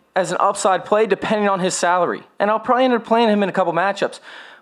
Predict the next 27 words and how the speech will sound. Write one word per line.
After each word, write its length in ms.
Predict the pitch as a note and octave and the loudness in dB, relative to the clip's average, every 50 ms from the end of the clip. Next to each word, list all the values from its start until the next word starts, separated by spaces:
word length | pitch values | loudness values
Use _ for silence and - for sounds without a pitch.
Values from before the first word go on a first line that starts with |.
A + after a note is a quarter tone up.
| _ - | _ -4
But 180 | G3 E3 - | -4 -2 0
those 360 | - G#3+ A3 A#3+ A#3+ A3+ G3+ - | 2 2 4 4 4 2 2 2
are 140 | - G#3 | 0 0
going 220 | E3+ G3 G#3 G#3 G3+ | 2 2 2 2 0
to 60 | G#3 | 0
be 80 | F#3+ G3+ | 0 0
my 160 | F#3 E3+ D#3+ | 0 0 0
riskier 480 | D3 C#3 F3+ F3+ - - - F3 E3+ C#3+ | 0 0 -2 -2 -2 -4 -2 0 0 2
matchups, 640 | D3 D3 D#3+ E3 - A3+ A3 A#3 A#3 - - - - _ _ _ _ _ _ _ _ _ _ _ _ _ _ _ _ _ _ _ _ _ _ _ _ | 2 0 0 0 0 0 0 0 0 -4 -14 -18 -20 _ _ _ _ _ _ _ _ _ _ _ _ _ _ _ _ _ _ _ _ _ _ _ _
where 220 | - D#3+ F3+ F#3 D3+ | 0 0 2 2 2
if 140 | F3 F3+ - | 2 0 0
the 100 | F#3+ D3+ | 0 0
Rams 360 | D3 E3+ F#3+ G#3 G#3+ G3+ - | 0 0 2 0 0 0 0
go 200 | G#3+ F#3 D#3 D3+ | 0 2 4 4
up, 300 | F3 A3 B3+ - - - | 4 4 2 0 -2 -2
which 140 | F#3 F3 A#3+ | 0 0 0
I 60 | A3 | -2
could 120 | A#3+ - | -2 -2
see 80 | - B3+ | 0 2
happening 440 | A#3 G#3 G3 G3 F#3+ G3 G3 G3 G3 - _ - | 2 2 2 0 -2 -2 -2 -4 -6 -8 _ -8
in 80 | F3+ | -6
some 160 | E3 - A3+ - | -4 -4 -4 -2
cases, 320 | - D#3+ D#3 - F3+ E3 | -2 -2 -2 -2 -4 -2
the 80 | E3+ G3 | 0 0
Rams 200 | G#3+ A3 G3+ - | 0 0 0 0
go 160 | G#3+ G3 G3 | 2 4 4
up, 360 | G#3+ A#3+ - - - - _ | 4 2 0 -2 -10 -20 _